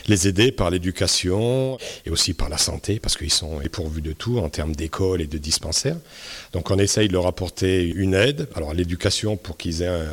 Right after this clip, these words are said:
un avenir un petit peu plus ouvert que celui de leurs parents qui sont tous agriculteurs dans leur petit village himalayen perché à,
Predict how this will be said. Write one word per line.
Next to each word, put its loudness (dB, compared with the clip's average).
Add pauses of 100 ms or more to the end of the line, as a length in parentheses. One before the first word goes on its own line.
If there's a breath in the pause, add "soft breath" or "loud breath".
(120)
un -2
avenir 0
un -2
petit -6
peu 0
plus -2 (520 loud breath)
ouvert 2
que 0
celui 2
de 0
leurs -2
parents 0
qui -6
sont -4
tous -4
agriculteurs -2
dans -6
leur -6 (440 loud breath)
petit -2
village 0
himalayen 0
perché -2
à, -6